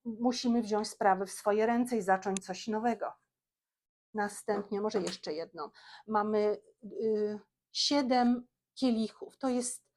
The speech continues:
y, karta opcji. Czyli każda grupa, każdy ma swoje opcje, czyli opcji jest pełno. Każdy, powiedzmy,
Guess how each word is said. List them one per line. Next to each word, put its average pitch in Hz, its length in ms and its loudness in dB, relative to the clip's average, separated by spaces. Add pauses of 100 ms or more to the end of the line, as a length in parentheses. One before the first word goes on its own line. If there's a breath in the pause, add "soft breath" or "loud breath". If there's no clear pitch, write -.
(420)
y, 220 240 2
karta 247 440 -2 (200)
opcji. - 500 -4 (300)
Czyli 339 120 -2
każda 254 380 2
grupa, 233 400 2
każdy 226 380 0
ma 208 140 0
swoje 190 420 0
opcje, 254 600 0 (320 loud breath)
czyli 214 180 -2
opcji 269 360 4
jest 269 220 -2
pełno. 208 440 4
Każdy, 220 460 2
powiedzmy, 202 640 2